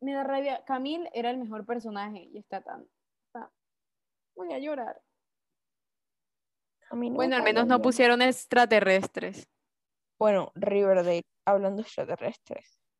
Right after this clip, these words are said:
Speaker 1: Extraterrestres.
Speaker 2: Ah, espérate, déjame hablar de Riverdale que yo, yo por un
Speaker 1: Espera,
Speaker 2: tiempo
Speaker 1: una pregunta. ¿Los extraterrestres en qué temporada es que salen? ¿En la cuatro?
Speaker 2: La última, en la última, la quinta.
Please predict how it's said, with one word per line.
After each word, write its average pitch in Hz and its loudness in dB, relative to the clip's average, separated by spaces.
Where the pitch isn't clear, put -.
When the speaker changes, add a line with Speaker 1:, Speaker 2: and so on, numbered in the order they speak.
Speaker 1:
Extraterrestres. - -2
Speaker 2:
Ah, 523 -2
espérate, 233 4
déjame 277 4
hablar 208 8
de 220 2
Riverdale 233 0
que 220 -10
yo, 185 0
yo 247 -6
por 285 2
un 330 6
Speaker 1:
Espera, 214 8
Speaker 2:
tiempo 196 2
Speaker 1:
una 208 6
pregunta. 202 4
¿Los 226 8
extraterrestres 254 4
en 247 0
qué 202 2
temporada 208 4
es 190 -4
que 214 0
salen? 185 2
¿En 180 -2
la 175 2
cuatro? 233 4
Speaker 2:
La 233 6
última, 226 0
en 196 -2
la 196 0
última, 208 -2
la 175 -2
quinta. - -12